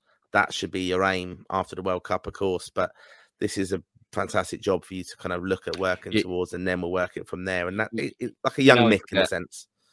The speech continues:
Speaker 2: You know, you know, y-, you know what you get though. Like, it'll be, you know,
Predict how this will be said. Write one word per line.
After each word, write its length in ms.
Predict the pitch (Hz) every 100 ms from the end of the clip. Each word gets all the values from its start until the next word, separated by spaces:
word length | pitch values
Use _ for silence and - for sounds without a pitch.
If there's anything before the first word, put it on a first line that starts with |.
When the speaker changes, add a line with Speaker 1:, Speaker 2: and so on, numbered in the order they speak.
| -
Speaker 2:
You 100 | 117
know, 140 | 113
you 140 | 98 113
know, 120 | 107
y-, 260 | 85 104 -
you 120 | 113
know 100 | 113
what 160 | 110 107
you 60 |
get 260 | 92 87 80
though. 200 | 85 80
Like, 300 | 78 78 73
it'll 120 | 82
be, 300 | 80 78 76 - _ - - - _ _ 98
you 100 | 90
know, 380 | 85 80 78